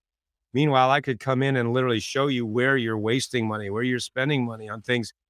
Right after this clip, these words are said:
that aren't getting you towards your pot of gold at the end of the rainbow. And that's one of the reasons we're able to help people make these massive, dramatic, life-changing increases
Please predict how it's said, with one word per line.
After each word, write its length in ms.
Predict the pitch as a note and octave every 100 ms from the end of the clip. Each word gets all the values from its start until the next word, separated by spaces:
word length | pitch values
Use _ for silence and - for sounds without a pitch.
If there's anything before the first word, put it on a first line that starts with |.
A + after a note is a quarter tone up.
| _
that 140 | A#2+ B2+
aren't 260 | D#3 G#3
getting 260 | C3+ B2 A2
you 140 | G2+
towards 480 | F#2+ A2+ A2 G#2 - - _ _
your 160 | - A2+
pot 260 | - B2 A2+
of 120 | F#2
gold 320 | A2 A2+ G#2+
at 100 | G2
the 120 | A2
end 100 | A2
of 80 | G2+
the 100 | F#2+
rainbow. 560 | A2 D3 G#2+ F#2 F2+ F2 _ _ -
And 120 | G#2
that's 200 | A2+ -
one 100 | A2+
of 60 | G2
the 80 |
reasons 380 | G2 A2+ F#2+ F#2+
we're 120 | G2
able 180 | F#2+ F#2+
to 60 | F2+
help 200 | F#2+ -
people 220 | G2 F#2
make 200 | F2+ F2
these 260 | F#2 F2 - _ _
massive, 720 | F2+ F#2 B2+ C3+ - G#2+ F2+ - _
dramatic, 600 | - G2+ G2 A#2+ B2+ G#2 G2
life-changing 720 | A2 D#3+ G#3 - G#2+ F#2+ G2+
increases 600 | B2+ - G2 - G2